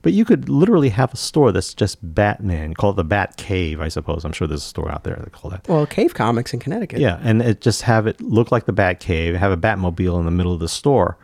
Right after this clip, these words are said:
Speaker 1: and sell nothing but Batman items, from T-shirts to action figures to stand-ups to statues. You could fill a store with nothing but the one character and, you know, the offshoots, Robin and Catwoman and Harley Quinn.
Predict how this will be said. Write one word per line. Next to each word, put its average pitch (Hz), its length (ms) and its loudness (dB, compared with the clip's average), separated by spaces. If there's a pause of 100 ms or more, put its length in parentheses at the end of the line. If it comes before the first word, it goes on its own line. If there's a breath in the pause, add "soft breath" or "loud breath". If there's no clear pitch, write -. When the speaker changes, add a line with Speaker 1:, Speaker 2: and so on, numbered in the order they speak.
(360 soft breath)
Speaker 1:
and 101 140 0
sell 101 200 4
nothing 92 560 2
but 87 300 -6
Batman 90 600 -2 (140)
items, 80 380 -6
from 78 160 -6
T-shirts - 720 -4
to 76 120 -6
action 78 320 -8
figures 80 680 -6
to - 120 -16
stand-ups 82 800 -4
to - 100 -14
statues. - 640 -6 (800 loud breath)
You 147 100 4
could 139 160 2
fill 120 300 4
a 139 60 2
store - 340 -2
with 92 120 -6
nothing 92 520 0
but - 240 0
the 107 80 2
one 98 220 2
character 123 720 -2
and, 85 260 -2
you 98 80 -2
know, 82 220 -4
the 82 120 -4
offshoots, 78 600 -4
Robin 71 340 -6
and 80 120 -10
Catwoman 87 400 -10
and 87 240 -12 (260)
Harley 78 240 -6
Quinn. 85 240 -10